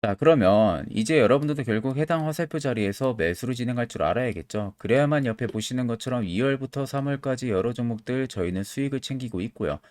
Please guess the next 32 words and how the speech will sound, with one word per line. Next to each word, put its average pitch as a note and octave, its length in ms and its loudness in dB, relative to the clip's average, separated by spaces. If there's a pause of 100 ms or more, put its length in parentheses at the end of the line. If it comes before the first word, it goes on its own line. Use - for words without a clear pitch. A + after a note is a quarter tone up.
(300)
또한 D3+ 180 4
개별적으로 C#3 720 2
화살표 D3+ 380 -2
신호를 C#3+ 400 -2
통해서 A2 560 -2
수익을 D3 400 -4
더 E2 340 -4
가져가고 G2 460 -2
있습니다. F2+ 500 -6 (640)
삼월도 F3 280 0
마찬가지로 C3+ 640 2
매주마다 C3+ 520 0
한 C3+ 120 -2
종목씩 C#3 360 -4
추천해드리고 D3 680 -2
있고 G2+ 440 -4
무료로 D3 320 0
텔레그램망도 C3 840 -2
운영을 G2+ 300 -2
하고 E2+ 160 -6
있습니다. F#2+ 600 -6 (400)
여러분들에게 D3+ 500 2
필요한 D3+ 240 -2
딱 D3+ 140 -6
두 - 120 -12
가지죠. B2+ 520 -2
확실한 D3 400 -4
화살표 C#3 340 -4
지표와 B2 500 -2
당일 F#2 300 -4
급등 B2+ 320 -6
검색기. G2+ 540 -6